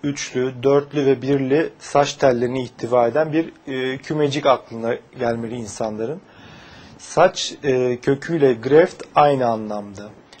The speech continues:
Şimdi, e, piyasada birçok insan üç bin, dört bin greft ekiyoruz diye, e, beyanat vermekte. Üç bin, dört bin greft ekmek çok problem değil. Önemli olan saç teli olarak ne kadar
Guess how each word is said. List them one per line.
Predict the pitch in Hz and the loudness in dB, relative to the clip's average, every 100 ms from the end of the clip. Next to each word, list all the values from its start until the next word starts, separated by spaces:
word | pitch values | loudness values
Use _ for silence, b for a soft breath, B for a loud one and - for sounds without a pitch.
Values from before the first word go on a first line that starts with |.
| - | -16
Şimdi, | - 175 139 | -8 -2 0
e, | 147 - 143 143 | 0 0 -2 0
piyasada | 180 156 - 151 | 2 2 2 0
birçok | 147 143 | 0 -4
insan | 123 - 139 143 | -4 -2 -2 -2
üç | 147 - | -10 -8
bin, | 131 131 | -6 2
dört | 143 143 | 4 2
bin | 127 117 | -4 -2
greft | 120 135 143 | 0 0 -4
ekiyoruz | 127 131 127 113 104 | -4 0 0 0 -2
diye, | 110 139 - - - | 0 0 0 -10 -10
e, | 127 123 127 131 123 117 - - - - - 117 | -6 -4 -6 -6 -8 -10 -12 -16 -20 -20 -14 0
beyanat | 135 139 135 135 - | 4 6 4 2 0
vermekte. | 117 110 107 - - 160 - B B B - | -4 -4 -8 -8 -6 -6 -8 B B B -8
Üç | 165 - | -6 -4
bin, | 180 | 2
dört | 165 170 165 | 4 4 2
bin | 165 | -4
greft | 147 156 156 | 2 0 2
ekmek | 143 143 151 147 | -2 -2 -4 -4
çok | - 156 | -4 -4
problem | - 139 123 127 123 | 0 0 2 0 0
değil. | 113 113 | -4 -4
Önemli | 143 170 185 180 | -2 0 2 4
olan | 139 156 | 2 2
saç | - 160 156 | 0 -2 -2
teli | - 135 | 0 2
olarak | 127 120 139 - | 4 2 0 0
ne | 147 | 0
kadar | 143 117 139 | 2 2 2